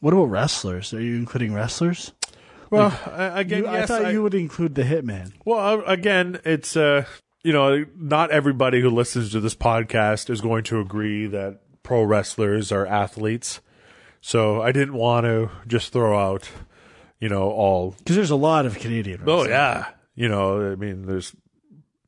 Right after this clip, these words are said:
Speaker 2: the Hitman, Bret Hart, and there's, you know, Edge and Christian and, and Chris Jericho. Um, you know, Chris Benoit was, you know, was a great, great wrestler. Uh, Roddy
Speaker 1: Who
Speaker 2: Piper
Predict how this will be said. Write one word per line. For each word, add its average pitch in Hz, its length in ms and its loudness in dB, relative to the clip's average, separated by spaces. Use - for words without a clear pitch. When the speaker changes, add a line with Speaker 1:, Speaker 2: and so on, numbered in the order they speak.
Speaker 2:
the 117 100 -4
Hitman, 101 540 -2
Bret 95 220 0
Hart, 98 440 0
and 92 260 -4
there's, 92 440 -4
you 110 80 -2
know, 101 400 2
Edge 104 340 2
and 107 260 -8
Christian 101 480 0
and, 95 140 -4
and 95 460 -8
Chris - 260 0
Jericho. 113 760 2
Um, 90 460 -2
you 113 80 -6
know, 95 240 -8
Chris - 180 -6
Benoit 110 580 4
was, 104 320 2
you 127 100 -2
know, 95 160 0
was 98 320 0
a 104 100 -4
great, 104 580 0
great 101 260 -2
wrestler. 95 560 -4
Uh, 107 240 2
Roddy 117 320 2
Speaker 1:
Who 113 40 -2
Speaker 2:
Piper 120 600 2